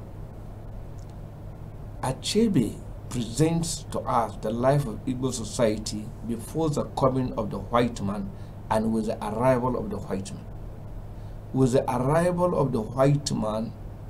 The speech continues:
uh, so the arri-, uh, the arrival of white man introduced new life and culture that created crack and disunity in the land, because there was division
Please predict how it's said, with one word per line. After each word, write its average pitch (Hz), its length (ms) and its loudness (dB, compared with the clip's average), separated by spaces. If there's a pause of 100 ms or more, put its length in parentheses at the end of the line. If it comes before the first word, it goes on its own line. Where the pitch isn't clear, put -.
(120)
uh, 117 120 2
so 120 180 0
the 117 120 0
arri-, 135 360 2
uh, 113 220 2
the 113 200 0
arrival 143 320 6
of 117 80 4
white 120 300 -2
man 110 260 -2 (1120)
introduced 135 600 2
new 151 260 8
life 110 440 0 (100)
and 107 240 -4
culture - 460 -2 (1600)
that 117 240 -2
created 143 440 2
crack - 400 -2 (100)
and 113 220 0
disunity 120 560 -2
in 110 80 0
the 107 80 -2
land, 101 240 -4 (1900)
because - 680 -2 (1300)
there 120 260 6
was 117 140 6
division 113 580 4